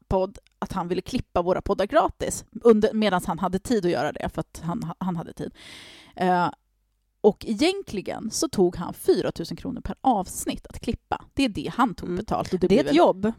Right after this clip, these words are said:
Speaker 1: det är ett jobb, och det blir väl kanske tvåtusen då i fickan efter att alla skatt och alla de här avgifterna och
Speaker 2: Ja.
Speaker 1: sånt
Speaker 2: Eh, grovt
Speaker 1: är,
Speaker 2: räknat, rä-,
Speaker 1: mm,
Speaker 2: räkna
Speaker 1: precis,
Speaker 2: undan
Speaker 1: jävligt
Speaker 2: hälften.
Speaker 1: grovt, grovt
Speaker 2: Mm.
Speaker 1: räknat. Eh, och då tänker jag bara, men tänk, alltså, jag gör ju det jobbet nu. Men jag får inga
Speaker 2: Själv.
Speaker 1: jävla fyra tusen
Speaker 2: För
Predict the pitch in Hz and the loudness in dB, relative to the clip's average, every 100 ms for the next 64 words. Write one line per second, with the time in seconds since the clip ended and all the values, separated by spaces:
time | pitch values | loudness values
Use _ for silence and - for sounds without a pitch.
0 | - - 247 202 277 185 139 214 285 254 | 0 2 2 2 2 2 0 0 2 2
1 | 262 233 233 202 190 - 151 156 156 139 | 4 4 2 0 -2 -4 -4 -4 -4 -2
2 | 143 147 - 139 143 - 147 156 143 - | -2 -4 -8 -6 -6 -8 -6 -4 -4 -4
3 | 165 - - - 170 160 170 170 - 175 | -6 -6 -4 -2 0 0 -2 0 0 0
4 | 180 - 196 208 202 - - 202 202 196 | -2 -4 -4 -2 -4 -8 -12 -10 -2 0
5 | 190 196 185 185 185 185 233 196 185 180 | 2 4 2 2 4 4 4 2 0 0
6 | 175 175 180 185 - 190 - 175 - 190 | 2 2 2 0 -4 -4 -4 -6 -10 -8
7 | 202 190 - - - - _ - - - | -4 -4 -4 -8 -12 -16 _ -20 -20 -20
8 | - _ - 202 190 190 190 _ _ 262 | -20 _ -2 2 4 2 -2 _ _ 2
9 | 285 311 247 196 185 240 392 285 285 277 | 4 2 2 2 2 0 -2 -2 -4 -2
10 | 226 285 262 349 523 269 170 160 - 165 | 2 2 4 4 6 4 0 -4 -10 -12
11 | - - 233 - _ _ _ _ _ _ | -10 -10 -12 -16 _ _ _ _ _ _
12 | _ _ _ 247 277 277 - 508 494 381 | _ _ _ 0 4 4 6 2 4 6
13 | 262 233 320 294 247 - 294 - 339 - | 6 6 2 4 2 2 0 0 0 0
14 | 233 202 320 | -2 0 4